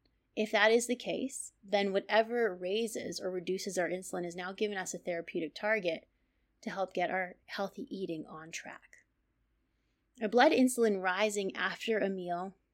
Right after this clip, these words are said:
may actually increase our food cravings and appetite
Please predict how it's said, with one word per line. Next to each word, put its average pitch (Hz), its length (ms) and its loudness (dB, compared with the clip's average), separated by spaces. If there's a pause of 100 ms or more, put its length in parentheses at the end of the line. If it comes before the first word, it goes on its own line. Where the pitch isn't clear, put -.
(140)
may 214 240 -2
actually 262 600 0
increase 208 640 -4
our 196 120 -2
food 185 300 -4
cravings 165 640 -6 (400)
and 196 140 -8
appetite 202 580 -2